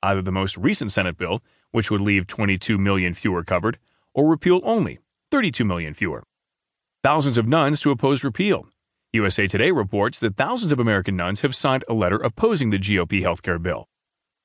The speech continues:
The Catholic Sisters will deliver their letter Monday and plan to personally visit key Catholic senators to ask them to oppose the healthcare bill. The letter,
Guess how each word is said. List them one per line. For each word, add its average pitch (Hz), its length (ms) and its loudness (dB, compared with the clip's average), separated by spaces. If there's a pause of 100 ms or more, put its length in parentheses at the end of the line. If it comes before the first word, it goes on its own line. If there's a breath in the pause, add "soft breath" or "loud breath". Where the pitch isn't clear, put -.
(200)
The 120 80 0
Catholic 110 320 2
Sisters 78 420 -2 (200)
will 139 80 2
deliver 147 300 4
their 143 200 4
letter 95 220 4
Monday 92 440 0
and 110 180 -2
plan 123 200 0
to 107 80 -2
personally 131 440 0
visit 95 320 -2
key 123 180 0
Catholic 113 420 -2
senators 107 480 -2 (220 soft breath)
to 156 160 6
ask 143 240 2
them 180 200 2
to 117 120 2
oppose 85 360 -2
the 95 60 0
healthcare 90 400 -2
bill. 80 280 -4 (480)
The 175 60 6
letter, 190 300 4